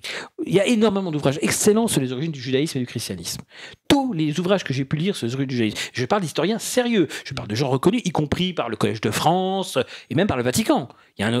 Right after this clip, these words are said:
un historien qui, allemand, je crois, euh, qui travaille en France, qui s'appelle Thomas Römer, qui a écrit des ouvrages extraordinaires sur les premiers temps du judaïsme. Il montre que d'abord, les Juifs au départ étaient polythéistes,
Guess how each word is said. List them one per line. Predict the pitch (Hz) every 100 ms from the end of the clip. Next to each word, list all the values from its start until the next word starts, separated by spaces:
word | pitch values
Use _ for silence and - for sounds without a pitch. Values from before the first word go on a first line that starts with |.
| 127
un |
historien | 123 - 127 127
qui, | -
allemand, | 107 107 107 117 139 127
je | 104
crois, | 117 113 92 87
euh, |
qui | -
travaille | - - 110
en |
France, | 104 127
qui |
s'appelle | 92 -
Thomas | 151 131
Römer, | - 151 175 254 302 - _ _ - - - -
qui | -
a | 101
écrit | - 151
des | 135 -
ouvrages | 117 107
extraordinaires | 156 - - 185 127 110 196 285 277 - -
sur | 123 - 208
les | 127
premiers | - 113
temps | 202
du | 196
judaïsme. | 147 220 277 -
Il | 139
montre | 160 156
que | 117
d'abord, | 110 135
les | 107
Juifs | 98 107
au | 90
départ | 92 78
étaient | -
polythéistes, | - 120 135 208 240 262 -